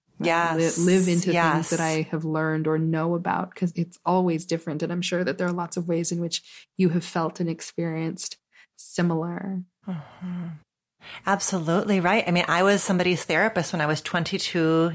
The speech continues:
Speaker 2: years
Speaker 1: Yeah,
Speaker 2: old.
Speaker 1: same.
Speaker 2: So I was a therapist before I was a wife. I was a therapist before I was a mother.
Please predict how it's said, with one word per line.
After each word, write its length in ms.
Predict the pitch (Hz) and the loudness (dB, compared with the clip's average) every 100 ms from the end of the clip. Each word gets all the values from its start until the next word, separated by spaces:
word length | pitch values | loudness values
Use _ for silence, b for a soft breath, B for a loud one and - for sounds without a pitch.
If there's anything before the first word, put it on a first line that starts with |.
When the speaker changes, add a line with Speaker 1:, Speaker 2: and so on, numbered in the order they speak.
| 170 | -4
Speaker 2:
years 280 | 165 160 - | 0 2 4
Speaker 1:
Yeah, 200 | 165 - | 4 4
Speaker 2:
old. 160 | - | 2
Speaker 1:
same. 460 | 226 226 220 214 196 - | 4 4 4 4 2 0
Speaker 2:
So 120 | - | 0
I 120 | 160 | 4
was 140 | 165 165 | 4 2
a 60 | |
therapist 640 | 151 170 156 180 208 208 - | 0 2 4 4 2 0 -2
before 260 | 180 175 | -2 0
I 100 | 151 | 2
was 200 | 151 147 | 2 0
a 120 | 147 | -2
wife. 400 | 147 143 185 262 | 2 2 2 0
I 60 | 190 | 0
was 140 | 165 | 0
a 80 | 156 | 0
therapist 560 | 156 143 139 180 190 - | -2 -2 0 0 -2 -4
before 260 | 180 160 | -6 -2
I 100 | 139 | 0
was 140 | 143 151 | 0 -2
a 80 | 156 | -2
mother. 600 | 151 139 156 196 311 | 0 0 2 2 2